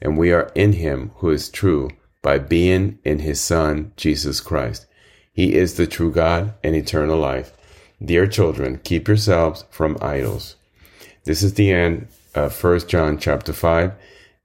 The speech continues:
and also concludes the book of First John. So let us review what John is telling us in this last chapter.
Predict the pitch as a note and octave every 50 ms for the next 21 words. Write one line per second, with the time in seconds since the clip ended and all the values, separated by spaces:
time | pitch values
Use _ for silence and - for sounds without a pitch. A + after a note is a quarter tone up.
0 | _ - D#2 D#2 D2+ D#2+ D#2+ D#2+ E2 E2+ D2+ D#2+ E2 D#2+ D2+ - - E2 D#2+ D2+
1 | C#2 - - D2+ C#2 C2 D#2+ D#2 D2+ - D2+ C#2 - - - D2 C#2 C#2 - -
2 | - D2+ C#2 B1 B1 - - - _ - _ _ _ _ _ _ _ _ _ _
3 | _ _ - F2+ E2+ E2 D#2+ - - - - E2 G2 G#2 A#2+ A#2 G#2+ G#2 - -
4 | _ - D#2+ F2 E2 D2+ E2+ F2 F2+ F2+ F2+ E2+ D#2 D#2+ D#2+ C#2+ D2 E2 D#2+ D#2+
5 | D#2 D#2+ D#2 D2 - - - _ _ _ _ _ - _ _ - G2+ E2+ D#2+ D#2
6 | D2 C#2+ C#2 C#2 - - - - - _ _ _ _ - D2+ D2+ D2 C#2+ C#2+ C#2
7 | - - D#2+ D2 D2+ D2+ - - D#2 D2 C#2+ C#2+ - - C2+ C2+ C#2